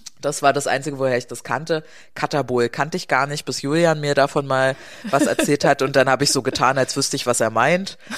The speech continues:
„Mhm, ja, ja, genau, Katabol.“ <laughs> Wenn er, wenn er gesagt hat, „Ja, ich will auf gar keinen Fall Katabol werden heute.“ Und dann meinte ich so, „Ja, ja, genau, gute Idee.“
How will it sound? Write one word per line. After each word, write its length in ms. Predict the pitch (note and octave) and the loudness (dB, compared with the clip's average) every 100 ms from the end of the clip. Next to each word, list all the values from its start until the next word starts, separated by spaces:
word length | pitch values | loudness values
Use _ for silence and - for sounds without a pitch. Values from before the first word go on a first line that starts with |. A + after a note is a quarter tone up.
| - - | -12 -12
„Mhm, 340 | B2+ C#3 F3 | -12 -12 -8
ja, 140 | D#3+ C#3+ | -6 -2
ja, 200 | C#3 D#3+ | -2 -4
genau, 300 | B2+ B2 D#3 | -4 -6 -6
Katabol.“ 600 | - C3+ B2+ C3 D#3+ B3+ | -4 2 4 8 8 8
<laughs> 60 | - - - B3 B3 F4+ - - G#4 G#4 G4+ | 4 -2 0 2 2 0 -8 -6 -4 -4 -4
Wenn 240 | - - | -2 2
er, 140 | E3 F3 | 2 2
wenn 120 | F3+ | 2
er 100 | D3+ | 2
gesagt 320 | C#3+ C#3+ C3+ | -2 -2 0
hat, 140 | F3 - - - | 0 -2 -6 -6
„Ja, 200 | - C#3 | -2 0
ich 140 | C#3 - | 0 -2
will 80 | C3+ | -2
auf 120 | - | 0
gar 140 | C3+ | -2
keinen 220 | - C3+ B2 | -2 -6 -6
Fall 180 | C#3+ | -8
Katabol 580 | C3+ D3+ C#3 B2 D3+ E3 | -8 -10 -10 -4 -2 -2
werden 300 | B2+ A2+ A#2 | -2 -6 -6
heute.“ 340 | C3 B2+ F3 E3+ | -4 -2 0 -2
Und 80 | |
dann 100 | A#2+ | -4
meinte 180 | A#2 A2 | -10 -12
ich 60 | - | -14
so, 80 | - | -14
„Ja, 260 | - D3+ | -10 -6
ja, 180 | C3+ B2+ | -6 -8
genau, 420 | A#2 A2 B2+ A2 - | -10 -6 -6 -6 -14
gute 200 | C#3 A2+ | -14 -14
Idee.“ 300 | A2 - | -8 -6